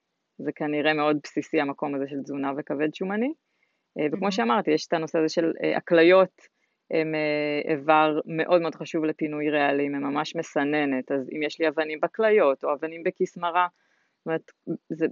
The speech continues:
Speaker 1: בעצם איזושהי סטגנציה, איזושהי תקיעות באיברים שאמורים לפנות לי בצורה, אה, כמו שאמרתי, ללא הרף, ואם יש בהם תקיעות, הם יעשו את העבודה שלהם פחות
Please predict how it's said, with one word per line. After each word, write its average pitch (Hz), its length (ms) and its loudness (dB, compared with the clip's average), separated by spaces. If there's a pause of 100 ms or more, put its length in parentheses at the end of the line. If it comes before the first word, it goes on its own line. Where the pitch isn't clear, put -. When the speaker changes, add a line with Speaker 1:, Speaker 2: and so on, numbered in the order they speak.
Speaker 1:
בעצם 240 680 0 (240)
איזושהי 190 380 2
סטגנציה, 170 600 0
איזושהי 180 360 0
תקיעות 190 420 0
באיברים 151 560 0
שאמורים 156 500 -2
לפנות 175 540 -8
לי 240 140 2 (440)
בצורה, 160 720 4 (240)
אה, 147 360 0 (100)
כמו 165 120 -8
שאמרתי, 160 540 -4 (340)
ללא 160 400 6
הרף, 208 400 0 (840)
ואם 160 600 0
יש 208 160 -2
בהם 196 220 0
תקיעות, 226 460 0 (160)
הם 156 160 -6
יעשו 156 340 0
את 196 100 -2
העבודה 156 340 2
שלהם 160 300 -4
פחות - 280 -2